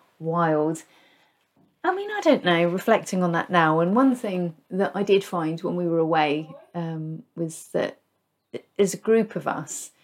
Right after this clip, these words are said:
we had quite a collection of children or siblings or nephews and nieces between us, and our experiences are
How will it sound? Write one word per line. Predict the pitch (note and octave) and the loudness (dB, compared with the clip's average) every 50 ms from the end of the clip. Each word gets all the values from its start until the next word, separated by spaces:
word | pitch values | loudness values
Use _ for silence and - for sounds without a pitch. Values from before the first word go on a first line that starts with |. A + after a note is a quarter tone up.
| _ _ _ _ _ _ | _ _ _ _ _ _
we | - - E3+ E3+ F3 G3 F#3+ F#3 F#3 F3+ | -14 -10 -6 0 4 4 6 6 6 4
had | F3 E3 E3+ F3 E3+ - - | 0 -2 -4 -4 -6 -6 -8
quite | - - - - - C#4 C#4 A#3 - | -12 -12 -8 -2 2 2 4 4 2
a | G3 | -2
collection | G3 - - G#3 - - - - G3 F#3 | -4 -2 -2 -2 -2 -2 -4 -6 -6 -6
of | F3 | -6
children | - - - B3 A#3+ A3+ A3 G#3 - G3+ G3 G3 F#3+ F#3 F#3+ F#3+ F#3+ F#3 | -4 -2 0 0 2 2 0 -2 -2 -4 -4 -4 -4 -4 -4 -4 -6 -6
or | - D#3 D3 | -8 -8 -10
siblings | - - A3+ G3+ F3 E3+ F3+ F3+ F3 F3 E3+ E3 E3 E3+ E3+ F3 E3 - | -4 -2 -2 -2 0 0 0 0 0 0 -2 -2 -4 -4 -4 -4 -4 -6
or | C#3+ D3 | -4 -2
nephews | F3 G#3+ G3+ G#3 - G3 F3+ - | -2 -2 -2 -2 -4 -6 -6 -6
and | F3 E3 | -4 -4
nieces | F3 F3 E3+ - - D#3+ - | -2 -2 -2 -4 -8 -10 -8
between | - E3+ - - F3 E3 D#3+ D#3 D3+ | -10 -10 -6 -4 -4 -4 -4 -6 -6
us, | D3 D#3 D3 - - - - - - - | -8 -8 -10 -10 -12 -12 -14 -12 -6 -4
and | E3+ E3 D#3+ D#3 D#3 D#3 D#3 D#3 D#3+ D#3+ - _ _ _ _ _ _ _ _ - | -2 -2 -2 -2 -2 -4 -4 -6 -6 -8 -12 _ _ _ _ _ _ _ _ -4
our | G#3 G#3+ G#3 | -2 0 0
experiences | G#3 G3 - - - B3+ A#3 F#3+ - - - - D#3+ D#3 D3 | 0 -2 -2 0 2 2 2 2 0 -4 -6 -8 -8 -4 -2
are | E3 - - | -2 -2 -2